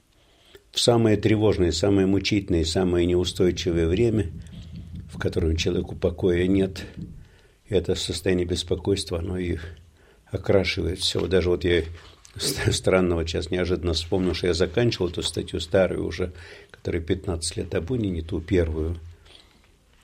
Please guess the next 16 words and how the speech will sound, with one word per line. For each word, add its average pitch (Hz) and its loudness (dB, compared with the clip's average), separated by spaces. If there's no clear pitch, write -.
Сам 110 4
об 104 2
этом 101 4
не 98 6
думаю, 82 0
сейчас - -2
вдруг 82 -4
пришло 82 -2
в 80 -6
голову, 92 2
сейчас - -6
найду, 82 -6
как 82 -8
она 82 -8
заканчивалась. 85 -2
Весною 92 0